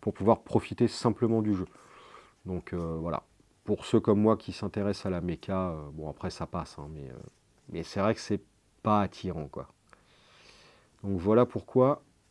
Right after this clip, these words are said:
j'ai traîné à vous en parler. Ça, c'est plutôt ok, plutôt cool. Mais ouais, ça, euh, après, c'est un style, hein, je, c'est,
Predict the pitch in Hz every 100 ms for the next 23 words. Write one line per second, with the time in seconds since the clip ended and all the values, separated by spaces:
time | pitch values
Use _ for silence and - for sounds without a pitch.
0 | _ 104 85 110 123 123 _ - - 107
1 | 104 113 123 127 _ - 101 95 92 123
2 | - _ _ _ _ _ _ - 110 107
3 | 104 101 98 101 - - - 160 - 143
4 | - 143 151 151 151 147 135 107 92 110
5 | 135 _ _ 120 120 120 - 85 101 -
6 | _ _ _ _ _ _ _ _ _ _
7 | _ - 85 85 80 85 87 - 87 87
8 | 82 71 50 - - - - 202 147 110
9 | 110 107 - - - - 139 135 - 233
10 | 156 135 107 107 101 95 -